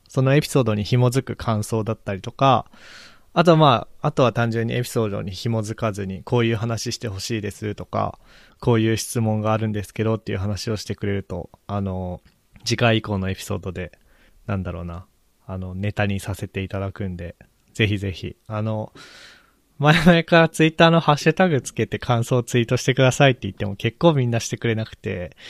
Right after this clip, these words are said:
で、知り合いで聞いてくれてる人に聞いたら、なんか名前出して言うのが恥ずかしいみたいな、そういう話もあったんで、<laughs> まあ、これは一応匿名なんで、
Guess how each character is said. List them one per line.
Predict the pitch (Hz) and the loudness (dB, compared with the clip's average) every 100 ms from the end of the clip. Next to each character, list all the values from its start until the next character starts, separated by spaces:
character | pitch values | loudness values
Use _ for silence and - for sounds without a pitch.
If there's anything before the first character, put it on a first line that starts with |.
| - - | -18 -10
で、 | - 131 | -2 0
知 | - | 2
り | 147 170 | 6 8
合 | 185 | 8
い | 185 185 | 6 4
で | 175 175 175 170 | 4 4 4 2
聞 | - | 2
い | 175 | 2
て | 175 | 4
く | |
れ | 170 | 4
て | 170 | 6
る | 170 | 4
人 | - 120 | 4 2
に | 107 | 0
聞 | - | -4
い | 110 | -2
た | 107 | 2
ら、 | 107 101 92 | 2 2 0
な | 117 | -2
ん | 127 | 0
か | 110 | 0
名 | 107 | 0
前 | 123 143 151 151 | 2 2 4 4
出 | 160 | 4
し | 160 | 2
て | - 113 | 0 0
言 | 104 110 | 2 2
う | |
の | 110 | 2
が | 98 | 0
恥 | 101 110 | 0 0
ず | 120 | 2
か | 131 | 0
し | - | 2
い | 120 | 0
み | 98 | -2
た | - 90 | -4 -8
い | |
な、 | 87 98 - - - - _ | -8 -12 -16 -20 -20 -20 _
そ | - 139 135 | -2 2 2
う | |
い | 139 | 2
う | |
話 | 117 139 139 143 | 2 0 0 0
も | 113 98 | 0 -2
あ | 104 | -4
っ | |
た | - 92 | -8 -8
ん | 92 | -8
で、 | 92 92 80 _ | -6 -8 -8 _
<laughs> | _ | _
ま | - | -6
あ、 | 120 | 2
こ | 139 | 6
れ | |
は | 139 131 | 6 4
一 | 117 | 2
応 | 127 | -2
匿 | - 113 - | -2 -4 -2
名 | 117 117 | 0 0
な | 113 110 | 0 -2
ん | 92 | -4
で、 | 87 113 | -8 -12